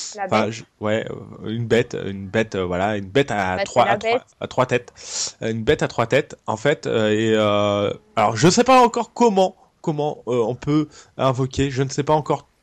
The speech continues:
Speaker 2: totalement tout, mais je sais qu'on invoque un truc, euh, une bête,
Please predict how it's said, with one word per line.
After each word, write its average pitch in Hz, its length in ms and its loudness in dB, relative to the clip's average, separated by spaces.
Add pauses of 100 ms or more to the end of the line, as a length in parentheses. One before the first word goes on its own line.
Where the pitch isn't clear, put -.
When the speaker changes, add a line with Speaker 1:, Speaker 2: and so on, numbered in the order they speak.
(120)
Speaker 2:
totalement 156 500 4
tout, 135 240 -10 (480)
mais 123 80 -4
je 139 80 -2
sais 190 160 0
qu'on 170 180 0
invoque 131 360 0
un 123 80 -2
truc, 131 320 -4
euh, 101 260 -2
une 107 260 -4
bête, 120 280 2